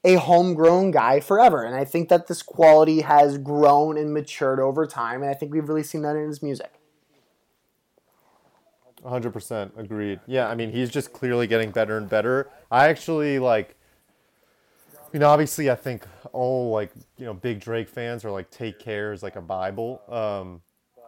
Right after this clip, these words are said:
Speaker 2: but, uh, I do think he's evolved from Take Care, and, and I obviously am a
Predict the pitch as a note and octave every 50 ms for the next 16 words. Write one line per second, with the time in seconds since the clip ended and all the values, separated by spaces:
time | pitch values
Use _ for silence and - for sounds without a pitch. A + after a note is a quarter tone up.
0 | A2+ A2 - B2 A#2 A2+ A2 G#2+ - _ _ _ _ _ _ _ _ _ G#2+ G#2+
1 | A#2 A#2+ A2+ A2 G#2+ G#2 G2+ G2+ G2 F#2+ F#2+ G2 - - - B2 C#3 C#3+ A#2+ E3
2 | E3+ D3+ - D#3+ D3 A#2+ - C3 A#2+ G#2 A2+ F#2+ G#2+ A2 G#2+ G#2+ A2 A2 G#2+ -
3 | C3+ B2 A2 - B2+ B2 A2+ - - C3 B2+ B2 B2 B2 B2 A2+ G#2 G2+ - A2+
4 | A2 G#2 G2 F#2+ - - B2+ C#3 C3+ B2+ A#2+ A2+ A2 - B2+ A2+ G#2+ F#2+